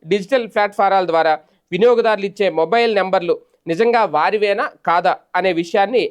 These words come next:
యాప్లు, బ్యాంకులు ధృవీకరించుకునేందుకు ఒక ప్లాట్‌ఫామ్‌ను ఏర్పాటు చేయాలని ఇటీవల ప్రచురించిన ముసాయిదాలో, ఆ, చెప్పారు. కొత్త ప్రాతిపదిక ఆధ్వర్య-, ఆ, ఆధ్వర్యంలో కొత్తగా ఏర్పడే వ్యవస్థ ద్వారానే వినియోగదారుల మొబైల్ నెంబర్లను వెరిఫై చేసుకోవాల్సి ఉంటుంది.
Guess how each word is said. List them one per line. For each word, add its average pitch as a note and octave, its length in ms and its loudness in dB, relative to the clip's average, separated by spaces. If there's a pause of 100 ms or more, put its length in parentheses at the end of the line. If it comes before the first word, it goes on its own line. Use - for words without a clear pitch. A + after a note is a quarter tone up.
యాప్లు, A3+ 540 0
బ్యాంకులు G3 520 -2
ధృవీకరించుకునేందుకు F3+ 1120 -2 (280)
ఒక F#3 140 -2
ప్లాట్‌ఫామ్‌ను G3 800 0 (280)
ఏర్పాటు G3 480 0
చేయాలని F#3 380 0 (100)
ఇటీవల G3 360 -2
ప్రచురించిన F3 520 -4
ముసాయిదాలో, D#3+ 600 0 (380)
ఆ, D3+ 340 0 (380)
చెప్పారు. G#3 360 0 (400)
కొత్త G#3+ 500 0 (120)
ప్రాతిపదిక A3 560 0
ఆధ్వర్య-, F#3 640 0
ఆ, E3 60 -2 (320)
ఆధ్వర్యంలో F#3+ 440 -2
కొత్తగా G#3+ 360 0
ఏర్పడే F#3+ 420 -2
వ్యవస్థ D#3 340 -2
ద్వారానే E3 420 0
వినియోగదారుల F#3+ 540 0
మొబైల్ E3 340 0
నెంబర్లను E3 460 -2 (280)
వెరిఫై G3+ 260 2
చేసుకోవాల్సి F3 580 -2
ఉంటుంది. B2+ 320 -8